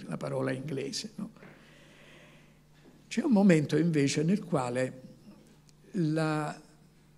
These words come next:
classe dirigente viene, come dire, declinata in termini diversi.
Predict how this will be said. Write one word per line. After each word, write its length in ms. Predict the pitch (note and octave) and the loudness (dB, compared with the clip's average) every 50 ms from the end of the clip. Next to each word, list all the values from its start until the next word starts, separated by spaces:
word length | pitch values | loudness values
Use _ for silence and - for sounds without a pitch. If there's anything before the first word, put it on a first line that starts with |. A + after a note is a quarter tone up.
| - - | -20 -20
classe 600 | - - - A3+ A#3 A#3+ A3+ - - - F#3+ D3+ | -10 -2 2 4 4 4 4 2 0 0 0 0
dirigente 1000 | C3 C3 B2 B2+ B2+ B2+ C3 A#2+ A#2+ B2 B2+ A#2+ B2 C3 C3 - - D#3 D#3 E3 | 0 -2 -4 -4 -6 -6 -4 -6 -4 -4 -6 -6 -8 -10 -12 -4 -2 0 0 0
viene, 720 | F3 E3 E3 G#3+ A#3 B3 B3+ A#3 F#3+ F3+ F3 D#3+ D3 C#3 D3 D3+ - - - - - - - - - - - | 0 0 2 2 2 2 2 2 2 2 2 0 -2 -4 -6 -8 -12 -16 -20 -20 -20 -20 -20 -20 -20 -20 -20
come 260 | - - E3 F3+ D3+ | -14 -12 -10 -8 -6
dire, 380 | C3+ D3 D#3 D3+ C3 B2+ B2 B2 - - - - - - | -6 -4 -4 -4 -4 -4 -6 -8 -10 -14 -20 -20 -20 -16
declinata 960 | - G3 E3+ D#3+ D3+ D#3 - G#3 A3 A#3 A#3 G3+ G#3 F#3+ G3 G#3 G#3+ A#3+ B3 - - - - - - - - - - | -8 0 2 2 4 4 4 2 4 4 2 2 0 0 2 2 0 0 -2 -6 -10 -16 -20 -20 -20 -20 -20 -16 0
in 220 | - B3 G#3 F#3+ F#3+ | 4 4 4 4 4
termini 800 | - C3+ C3+ C3+ B2+ C3 C3+ C#3 C3+ C3+ C3+ C3+ C3 C3+ - - - - - - | 0 -2 -2 -2 -2 -2 -2 -2 -2 -2 -2 -2 -4 -6 -10 -16 -20 -20 -20 -14
diversi. 840 | - A3 F3+ C#3 C#3 B2 - A2+ A#2 A#2 B2+ - - - - - - | -4 -2 2 4 4 4 2 -2 -4 -4 -4 -2 -4 -4 -4 -4 -8